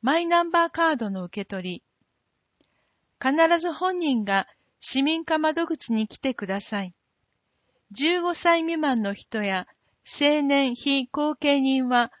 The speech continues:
その法定代理人が同行してください。必要品。交付通知書のはがき。本人確認書類。通知カード。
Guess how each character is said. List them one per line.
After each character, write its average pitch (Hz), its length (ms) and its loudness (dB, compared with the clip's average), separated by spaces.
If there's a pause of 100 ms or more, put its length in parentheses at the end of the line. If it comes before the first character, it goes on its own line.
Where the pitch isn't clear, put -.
(120)
そ 285 240 0
の 302 180 2
法 311 300 -2
定 330 260 0
代 311 240 2
理 311 140 0
人 302 200 0
が 294 120 2
同 285 240 -2
行 285 240 -2
し - 100 -6
て 269 140 -2
く 262 100 -6
だ 254 140 -2
さ 254 220 -2
い。 190 120 -6 (1400)
必 - 300 -6
要 294 200 2
品。 254 360 -2 (920)
交 330 240 2
付 330 200 -4
通 330 280 0
知 - 160 -4
書 294 220 -2
の 226 140 -2
は 196 180 -6
が 214 140 -2
き。 - 360 -10 (720)
本 330 280 -2
人 240 220 2
確 226 280 -2
認 302 240 -2
書 262 240 -2
類。 180 260 -8 (680)
通 330 260 -2
知 - 220 -8
カ 269 240 0
ー 214 60 -4
ド。 165 220 -12